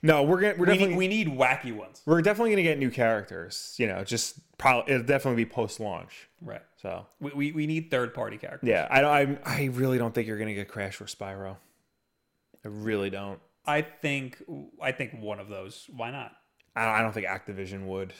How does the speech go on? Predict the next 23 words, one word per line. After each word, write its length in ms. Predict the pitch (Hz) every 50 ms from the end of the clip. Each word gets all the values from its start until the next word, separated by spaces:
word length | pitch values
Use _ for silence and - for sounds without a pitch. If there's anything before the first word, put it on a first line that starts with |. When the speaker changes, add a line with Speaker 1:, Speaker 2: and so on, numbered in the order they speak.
| - _ _ _ _ _ _ _
Speaker 1:
go 160 | - 110 101 101
for 320 | - - 101 98 95 95
it. 100 | 95 - - _ _ _ _ _ _ _ _ _ _ _ _ _ _ _ _ _ _ _ _ -
Speaker 2:
Rayman, 440 | 135 147 156 160 151 139 113 113 110
I 60 | 101
think, 200 | 110 - 113 107
absolutely. 580 | 107 98 101 - - - 107 104 101 104 101 104 _ _ _ _ _ _
Speaker 1:
Yeah, 300 | - 123 120 131 131 123
he 100 | 123 147
was 100 | 165 143
a 60 | 131 117
tro-, 460 | - - - - - 139 139 156 151
he 80 | 165 160
was 100 | 143 139
a, 200 | 135 120 107 104 110
just 200 | 110 - 120 - -
a 40 | 101
trophy, 460 | - - - 139 135 143 - 131 117
not 160 | 110 110 113
even 200 | 117 110 107 107
an 80 | 104 98
assist 360 | 95 - - 117 120 - -
trophy. 420 | 113 101 92 - 107 104 107 -